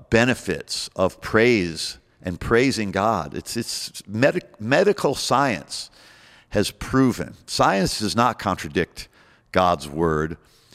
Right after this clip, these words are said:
Scientists' opinions that are not based on factual evidence, those things might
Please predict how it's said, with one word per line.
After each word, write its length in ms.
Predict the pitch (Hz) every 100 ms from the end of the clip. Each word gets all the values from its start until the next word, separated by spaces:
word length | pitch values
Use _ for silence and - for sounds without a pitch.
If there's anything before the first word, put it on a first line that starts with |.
| - _ _ _ _ _ _
Scientists' 920 | - - 113 131 127 - 117 - - -
opinions 1000 | 101 - 156 185 135 92 107 139 - - _ _ _ -
that 100 | 101
are 100 | 107
not 260 | 120 117
based 320 | 123 127 117 117
on 240 | 107 101
factual 720 | - - 117 135 - 123 113 -
evidence, 600 | 147 175 135 110 107 -
those 440 | 87 127 196 190
things 400 | - 110 101 82
might 240 | 90 90